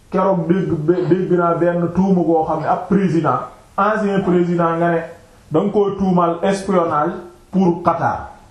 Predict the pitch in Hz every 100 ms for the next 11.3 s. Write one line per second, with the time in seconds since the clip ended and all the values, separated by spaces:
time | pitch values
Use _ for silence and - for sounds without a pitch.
0 | - - 127 139 143 143 143 135 131 151
1 | 143 135 131 139 135 120 135 156 117 104
2 | - - - - _ 151 160 262 254 233
3 | 247 226 160 233 294 269 294 349 - -
4 | _ _ _ _ - - - 123 170 214
5 | 196 202 - 151 151 131 127 95 - 233
6 | - 262 247 214 202 190 196 196 185 196
7 | 175 147 - 247 240 180 233 196 233 233
8 | 277 294 - 294 269 247 196 294 - 302
9 | - - - - - - - - - -
10 | 151 180 180 170 175 151 156 165 151 139
11 | 131 120